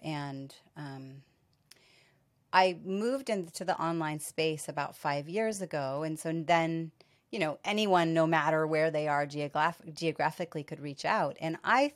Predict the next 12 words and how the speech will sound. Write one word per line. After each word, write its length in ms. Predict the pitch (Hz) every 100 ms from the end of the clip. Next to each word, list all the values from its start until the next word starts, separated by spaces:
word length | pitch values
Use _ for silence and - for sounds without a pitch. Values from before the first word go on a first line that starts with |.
| -
thought 640 | 165 156 151 165 - - - _ _ _ _ -
that 240 | 180 175 -
it 80 | 170
would 180 | 160
be 320 | 147 170 165 156
all, 160 | - 143 -
as, 160 | 147 - 151 156
like, 340 | 160 147 156
be 100 | 202
the 80 | 185
hormone 360 | 190 165 143
expert, 400 | 120 - - -